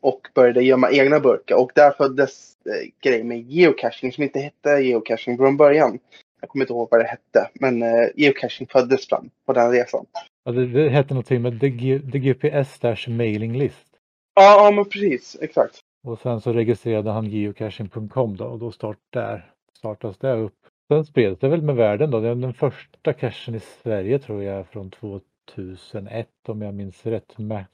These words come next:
Speaker 2: den är fortfarande aktiv i Stockholm. Mass Stash, tror jag den he-, heter den väl. Sen är det någon med som är i Göteborg, American någonting. Mm. Där har vi lite historia om det här då.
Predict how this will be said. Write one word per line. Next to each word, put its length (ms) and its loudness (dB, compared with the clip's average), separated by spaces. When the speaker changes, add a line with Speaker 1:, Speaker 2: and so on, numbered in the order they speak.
Speaker 2:
den 320 -12
är 80 -6
fortfarande 360 -4
aktiv 360 -2
i 40 -12
Stockholm. 480 -8
Mass 180 -4
Stash, 480 -6
tror 120 -16
jag 80 -14
den 180 -14
he-, 200 -18
heter 240 -14
den 120 -10
väl. 140 -16
Sen 140 -4
är 100 -2
det 60 -4
någon 300 -8
med 180 -8
som 240 -14
är 40 -10
i 120 -10
Göteborg, 600 -10
American 880 -12
någonting. 380 -16
Mm. 220 -12
Där 240 -4
har 120 0
vi 100 -2
lite 140 -2
historia 440 -4
om 80 -6
det 80 -4
här 120 0
då. 200 -12